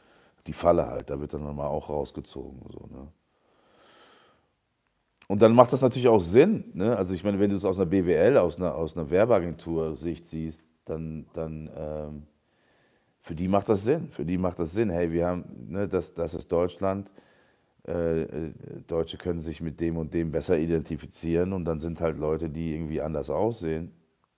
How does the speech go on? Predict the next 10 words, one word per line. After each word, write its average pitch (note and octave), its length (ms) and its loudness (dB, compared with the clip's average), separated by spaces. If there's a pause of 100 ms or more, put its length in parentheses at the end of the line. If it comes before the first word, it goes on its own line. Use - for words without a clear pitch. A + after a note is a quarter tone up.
egal D2+ 300 -2
wie D#2+ 100 -4
sich D2+ 160 -8
das D2 240 -10
jetzt - 300 -12 (100)
an-, E2 260 -8
äh, D2 500 -10
anhört, E2+ 440 -6 (1000)
ähm, E2 520 0 (2250)
prozentual F2 1000 2